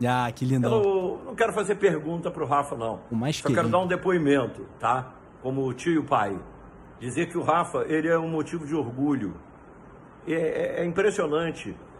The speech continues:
Speaker 2: o que esse
Speaker 1: Pô,
Speaker 2: moleque
Speaker 1: virou
Speaker 2: faz.
Speaker 1: arquivo confidencial, que
Speaker 2: Desde
Speaker 1: maldade,
Speaker 2: pequeno, ele
Speaker 1: né?
Speaker 2: falou em negócio de texto, de redação, no início do papo. Ele é, ele não vai querer admitir isso aí, ele é um poeta.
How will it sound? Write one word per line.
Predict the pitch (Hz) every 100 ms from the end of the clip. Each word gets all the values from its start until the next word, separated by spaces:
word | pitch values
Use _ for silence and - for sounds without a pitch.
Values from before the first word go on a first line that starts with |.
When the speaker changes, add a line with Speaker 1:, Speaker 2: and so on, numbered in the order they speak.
| - - - -
Speaker 2:
o | 117
que | 185
esse | 196 160
Speaker 1:
Pô, |
Speaker 2:
moleque | 135 -
Speaker 1:
virou | 127 135
Speaker 2:
faz. | 131 127
Speaker 1:
arquivo | 139 139
confidencial, | 143 147 139 135 - 147
que |
Speaker 2:
Desde | 208 135
Speaker 1:
maldade, | 139 147
Speaker 2:
pequeno, | 147 147
ele | 156
Speaker 1:
né? |
Speaker 2:
falou | 165 165
em | 170
negócio | 143 143 139 139
de | 107
texto, | 104 156 160 143 120
de | 104
redação, | 113 110 104 - 156 160 123 - - - -
no | 120
início | 135 135 123
do | 101
papo. | 127 143 - - - -
Ele | 156 180 170
é, | 160 190 147 -
ele | 127
não | 139
vai | 127
querer | 127 113 110
admitir | 104 107 95 120
isso | 107 104
aí, | 139
ele | - 147
é |
um | 170
poeta. | 175 196 170 175 - 92